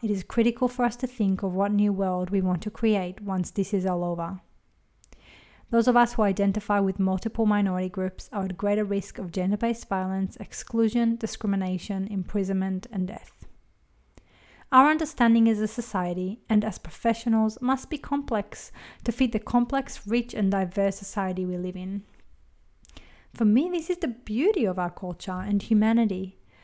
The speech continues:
Our richness and intricacies should be celebrated, not hidden or skimmed over. So I've decided to try and give a voice to the traditionally marginalized through this podcast, Unmarginalized.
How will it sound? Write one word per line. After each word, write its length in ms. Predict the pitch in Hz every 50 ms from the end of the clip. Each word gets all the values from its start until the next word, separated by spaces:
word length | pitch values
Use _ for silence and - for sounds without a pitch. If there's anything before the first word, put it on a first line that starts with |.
| - - - - _ - -
Our 180 | 233 208 208
richness 680 | 202 196 196 240 269 254 262 - - 254 262 247 247 -
and 120 | 196 196 214
intricacies 800 | 254 254 254 247 247 262 240 - 240 - - - 233 226 214 220
should 160 | - - - -
be 100 | 214 208
celebrated, 880 | 208 - - 202 196 190 175 - 190 190 202 202 202 214 214 208 214 202
not 220 | 214 220 226 208
hidden 380 | - - 220 208 196 190 180 175
or 120 | 175 175
skimmed 380 | 160 - - - 196 180 175 175
over. 340 | 180 - 202 196 - 196 190 _ _ _ _ _ _ _ _ _ _ _ _ _ _ _ _ - - - - _ _ _ _
So 280 | - - 208 185 175
I've 120 | 175 180 180
decided 460 | 185 - - - 190 190 220 269 269
to 100 | - -
try 220 | - - 302 294
and 140 | 302 294 277
give 120 | 262 294 262
a 80 | 277
voice 360 | 247 220 - 175 170 175 160
to 120 | - - 214
the 100 | 202 214
traditionally 720 | - - 254 220 - 196 - - - 214 208 214 226 233
marginalized 960 | 233 240 277 330 392 370 - 294 220 185 180 175 170 175 175 185 190 - - - _ _ -
through 280 | - - - 226 240
this 180 | 226 240 220 226
podcast, 640 | - - 185 - - - 180 165 170 - - - - - -
Unmarginalized. 1000 | 220 214 208 196 190 180 196 190 - 208 202 233 214 202 208 214 214 - - -